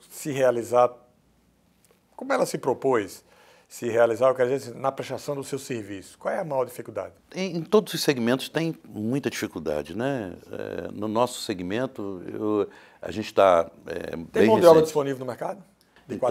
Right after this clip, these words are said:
Speaker 1: qualidade?
Speaker 2: esse, esse é um grande problema, né? A gente, é, o, é, não tem uma mão de obra disponível no mercado, né? A gente, é, vê muito essa questão, assim, da questão,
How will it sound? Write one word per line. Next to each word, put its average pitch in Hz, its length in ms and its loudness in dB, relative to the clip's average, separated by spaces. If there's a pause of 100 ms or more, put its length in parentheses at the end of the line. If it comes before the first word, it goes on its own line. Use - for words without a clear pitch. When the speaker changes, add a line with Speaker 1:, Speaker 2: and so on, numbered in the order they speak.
Speaker 1:
qualidade? 139 380 -4
Speaker 2:
esse, 120 420 -4
esse 123 300 -4
é 131 40 -4
um 120 120 -6
grande 110 240 -4
problema, 87 500 -2
né? 107 440 -4
A 92 180 -8
gente, 92 680 -8 (380)
é, 85 320 -4
o, 87 220 -10
é, - 420 -8
não 117 260 -4
tem 113 220 -2
uma 98 160 -4
mão 87 160 -4
de 82 120 -6
obra 78 300 2
disponível 78 600 -8
no 76 80 -10
mercado, 78 640 -2
né? 85 420 -10
A 78 40 -8
gente, 90 380 -10 (320)
é, 95 220 -2 (540)
vê 110 240 0
muito 127 360 0
essa 104 160 0
questão, 104 400 -4
assim, 104 220 -6
da 107 120 -2
questão, 101 600 -4